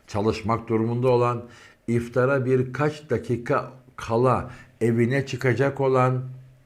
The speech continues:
esnaf kardeşlerim, tezgahtarlar, işçiler, memurlar, ev hanımları, hoş geldiniz. Ahmet Anapalı YouTube sayfasında biliyorsunuz ki Ramazan'ın başından beridir canlı yayınlarla birlikte düzenli olarak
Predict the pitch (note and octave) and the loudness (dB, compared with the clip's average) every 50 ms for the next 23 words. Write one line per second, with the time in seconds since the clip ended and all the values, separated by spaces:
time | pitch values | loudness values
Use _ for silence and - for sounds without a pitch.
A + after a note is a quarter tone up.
0 | _ _ _ _ _ _ _ - A2 G#2+ - - A#2+ A#2+ G#2+ F2+ - - A2+ G2 | _ _ _ _ _ _ _ -2 -2 -2 0 -4 -4 -4 -4 -4 -6 -6 -6 -6
1 | F#2 E2+ F#2+ E2+ - - G2 F2+ F#2 F2+ E2 D#2 - - - _ _ - _ - | -4 -4 -4 -6 -4 -6 -4 -4 -4 -4 -6 -10 -14 -20 -20 _ _ -20 _ -10
2 | - F#2+ F#2+ F#2+ G2 A2+ G2+ F2 F#2 G2 A2 G2+ G2 G2+ G#2 G2+ G2 F2+ F2+ - | -6 -6 -4 -2 0 -2 -2 -2 -4 -4 -2 0 0 0 0 0 -2 -4 -6 -12
3 | - - G2+ F#2+ - - - - G2+ F2+ G2+ G2+ G2+ G2+ F2 G2 G2 G2 G2+ G2+ | -12 -10 -10 -10 -10 -12 -10 -8 -6 -4 -2 -2 -2 -2 -2 -2 -4 -2 -2 -2
4 | G2 F#2+ F2 F2 G2+ A2+ B2 A2 - C#3 C#3 C3+ C3 C3+ C3+ C3 B2+ B2 A#2+ A2+ | -4 -4 -4 -4 -4 -4 -4 -4 -2 -2 -2 -2 -2 -2 -2 -2 0 0 0 0
5 | G#2 F#2 - - - - _ _ - B2 B2 - - C3+ A2+ G#2 F#2+ G2 F#2+ F2 | 0 -2 -4 -8 -14 -20 _ _ -2 -2 -2 0 2 2 2 2 2 -2 -4 -6
6 | D#2+ - - - - - _ _ A2 A2 A2 B2+ C3+ C#3+ C#3 C#3+ D3 D#3+ E3 D#3+ | -8 -10 -14 -18 -20 -20 _ _ -2 -2 -2 0 -2 -2 -2 -2 -2 0 -2 -2
7 | D#3+ C#3 B2+ B2 A#2 A2 B2 C#3+ C3+ C3+ - G#2 - - G#2 F2+ - - E2 - | 0 0 0 2 2 2 2 0 0 -2 -4 -8 -6 -6 -6 -6 -4 -6 -10 -10
8 | - F2+ F2 G2+ A#2+ C3+ C#3 C3 A2+ A2 A2 A2+ B2+ B2+ A#2 G2 E2+ - F#2+ D#2 | -8 -8 -8 -6 -4 -4 -4 -4 -4 -4 -2 0 0 2 0 0 -2 -4 -8 -8
9 | D2+ C#2+ - - - - C#3 C#3 C3+ A#2+ A#2+ A2+ A#2 A#2 A2 A2+ A2+ A2+ A2+ G#2+ | -10 -10 -12 -12 -8 -4 -2 -2 0 0 0 0 0 -2 -2 -2 -2 -2 -2 -2
10 | G2 G2+ G2+ - - A2+ A2 A2 G#2+ A#2 A2+ G#2+ G2+ E2+ D2 E2+ E2 D#2+ E2+ G2+ | -2 -4 -4 -4 -6 -6 -4 -2 -2 0 -2 -2 -2 -4 -6 -6 -6 -6 -4 -2
11 | C#3+ D3+ C#3+ B2+ - - - - - - - _ F#2 G#2 G#2+ A2 D3 D3 D3+ D#3 | -2 -2 -2 -4 -8 -16 -20 -20 -20 -20 -20 _ -8 -6 0 2 4 4 4 2
12 | D#3+ E3 D#3 D3+ D3 D3 D3 C#3+ C3+ C3 D3 D#3 E3 E3 D#3+ D#3+ D3 C3 C3 C#3+ | 2 2 4 4 4 4 2 0 -2 0 0 0 2 2 2 0 0 2 2 2
13 | C3 C3 C3+ C3+ B2+ - D#3 D#3 D#3 C3+ B2+ B2 A#2 B2+ B2+ B2 C3 C#3+ D#3+ D3+ | 2 2 -2 -4 -2 0 2 2 2 2 0 0 0 2 0 0 0 -2 -4 -4
14 | C3 C3+ C3 C3+ C3 C3 C#3 D3 C#3 | -2 -2 0 2 2 2 2 0 -2